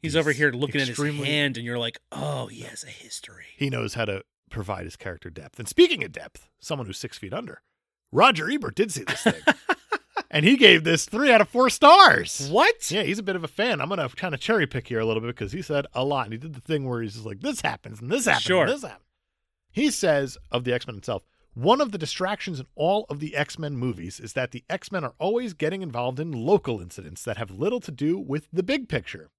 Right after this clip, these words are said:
Speaker 2: They demonstrate their powers during disagreements and courtships, neighborhood emergencies, psychological problems, or showing off.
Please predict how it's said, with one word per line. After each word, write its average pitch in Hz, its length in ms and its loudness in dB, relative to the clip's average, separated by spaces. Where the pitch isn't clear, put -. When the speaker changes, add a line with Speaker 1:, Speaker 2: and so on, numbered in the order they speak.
Speaker 2:
They 131 100 2
demonstrate 214 560 -2
their 175 80 -4
powers 175 520 -4
during 170 320 0
disagreements 156 600 -4
and 104 100 -12
courtships, - 540 -8
neighborhood 160 360 -6
emergencies, 101 520 -14
psychological 175 640 -8
problems, 151 460 -14
or - 140 0
showing - 380 2
off. - 320 -4